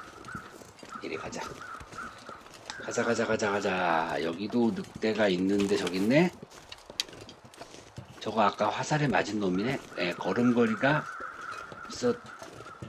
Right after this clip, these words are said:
띨띨해 보이죠? 이거 일부러 화살 쏴서, 예, 화살에 그 내구도를 약-, 약하게 만들 필요 없어. 안 덤비겠지, 저거?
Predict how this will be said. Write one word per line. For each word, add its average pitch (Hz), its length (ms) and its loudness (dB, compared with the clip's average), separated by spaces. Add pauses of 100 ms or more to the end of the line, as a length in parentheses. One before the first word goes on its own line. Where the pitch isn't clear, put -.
(520)
띨띨해 160 420 10
보이죠? 107 420 2 (1600)
이거 226 240 2
일부러 214 340 2
화살 143 280 4
쏴서, 127 520 0 (320)
예, 76 160 -4
화살에 123 680 0
그 - 140 -6
내구도를 113 540 6
약-, - 260 0
약하게 110 360 0
만들 92 240 -2
필요 - 140 -6
없어. - 240 -6 (680)
안 101 220 2
덤비겠지, 120 600 4
저거? 92 240 -2